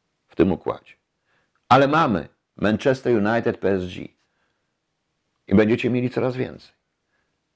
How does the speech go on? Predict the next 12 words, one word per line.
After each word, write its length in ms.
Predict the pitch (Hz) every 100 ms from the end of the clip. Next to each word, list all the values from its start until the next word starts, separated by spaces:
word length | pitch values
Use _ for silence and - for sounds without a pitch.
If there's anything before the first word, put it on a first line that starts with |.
| -
Bo 120 | 90
myślicie 360 | 101 127 127 123
państwo, 440 | 117 110 - 107
że 220 | 95 82 - - - - _ _
Manchester 480 | 101 101 135 131 107
United, 460 | 90 104 101 110 -
P 160 | 76
S 200 | 80 85
G, 280 | 85 78 53
ja 240 | - 80
przepraszam, 500 | 110 120 147 117 90
że 200 | 78 76